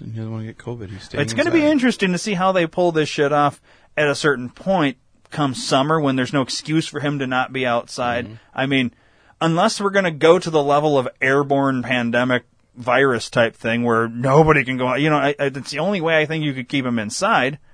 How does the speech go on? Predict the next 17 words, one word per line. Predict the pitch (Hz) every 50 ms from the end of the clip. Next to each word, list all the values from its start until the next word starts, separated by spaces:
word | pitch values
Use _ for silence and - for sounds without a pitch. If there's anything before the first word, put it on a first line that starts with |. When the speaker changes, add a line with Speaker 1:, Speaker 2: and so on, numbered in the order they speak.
| - - _ _ _ _ _ _ _ _ -
Speaker 2:
and | 151 151 147
un-, | 139 151 151 151 151
under | 151 156 143 131
certain | 117 - - 156 156 151 143 135 127 120 113 - _ _ _ _ _ _ _ -
Speaker 1:
Mm-hmm. | - 147 104 107 95 101 98 _ _ 156 - - 135 - - 131
Speaker 2:
range | 127 147 151 156 160 160 151 139
of | 147 139 127 113
sets | - - - 165 165 165 - -
that | 143 117 -
they | 113 117 120
may | 123 120 117 113
have. | 107 107 98 92 98 113 127 - _ _ _ _ _ _ - _ _ _ _ _ _ _ _ _ -
Um, | 131 135 131 123 120 120 117 117 113 113 - _ _ _ _ _ _ _ _ _ _ _ _ -
because | - 165 - 196 180 156 151 - _ _ _ _ _ _ _ _ _ _ _
you'd | - - - 165 156 156 151 143
have | 139 185 262 320 285 - -
to | - 202 196 196 190 180 170 143 -